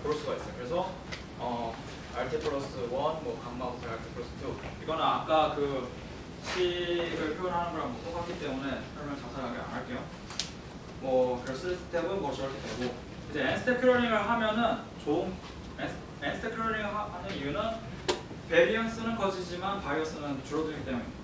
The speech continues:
이제, 어, 이거는 이제 이거에 대한, 이건 사실 중요한 컨셉인데 자-, 더 자세하게 알고 싶으면은 데이비드 실버 폭스나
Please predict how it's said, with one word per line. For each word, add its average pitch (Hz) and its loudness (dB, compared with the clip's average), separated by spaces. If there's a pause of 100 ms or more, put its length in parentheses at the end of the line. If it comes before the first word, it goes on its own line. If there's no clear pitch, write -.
(160)
이제, 139 -2 (640)
어, 120 -2 (2000)
이거는 - 4
이제 247 -4 (520)
이거에 139 -2
대한, 127 0
이건 156 -4
사실 170 -6
중요한 151 -4
컨셉인데 156 -2 (440)
자-, 135 -4
더 143 -4
자세하게 143 -4
알고 120 -2
싶으면은 131 -4 (120)
데이비드 131 -4
실버 139 -6
폭스나 127 -4